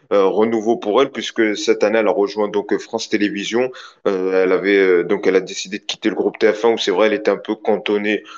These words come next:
au grand concours, elle ne faisait plus grand chose. Cette année elle a eu,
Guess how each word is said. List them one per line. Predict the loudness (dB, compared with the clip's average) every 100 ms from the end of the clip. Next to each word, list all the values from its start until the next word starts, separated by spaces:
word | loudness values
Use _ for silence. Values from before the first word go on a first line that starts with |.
| -4
au | -4
grand | 0 -2
concours, | 0 0 4 2
elle | 2
ne | 0
faisait | -4 -4 -6
plus | -4 -2
grand | 0
chose. | 0 0 0
Cette | 0 2
année | 2 4
elle | 4
a | 4
eu, | 0 -4